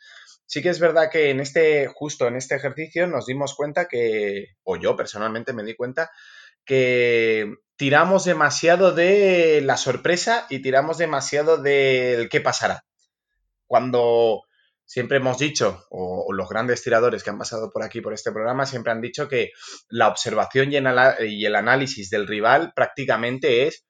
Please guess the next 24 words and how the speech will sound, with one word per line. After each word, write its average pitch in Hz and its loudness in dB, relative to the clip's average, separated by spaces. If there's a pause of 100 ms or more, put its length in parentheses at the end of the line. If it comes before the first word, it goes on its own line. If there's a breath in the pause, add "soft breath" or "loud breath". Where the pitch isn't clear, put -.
(300)
más 107 0
de 131 2
la 127 4
mitad 123 2
del 110 4
combate, 98 -2
¿no? 131 -4
¿Qué 135 2
es 131 -6
lo 123 -2
que 135 0
hace 131 4
el 135 0
rival 120 2
y 92 -10
qué 117 -2
es 117 -2
lo 131 2
que 131 -2
tengo 131 0
que 127 -2
hacer 110 -4
para 104 0
ganarle? 123 0